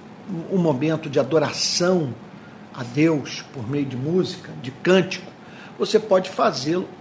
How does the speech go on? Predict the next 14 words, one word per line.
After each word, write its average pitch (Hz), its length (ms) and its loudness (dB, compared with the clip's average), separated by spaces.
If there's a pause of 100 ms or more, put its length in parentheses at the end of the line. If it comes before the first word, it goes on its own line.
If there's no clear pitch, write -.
você 160 180 -2
pode 160 280 -2
ter 226 240 4
esse - 180 0
momento 165 400 -4
após 151 400 0
a 156 40 0
meditação 151 580 -6
na 151 80 -6
palavra 151 280 -6
de 170 120 -8
Deus, 139 260 -6 (500)
tá - 80 -8
bom? 151 220 -6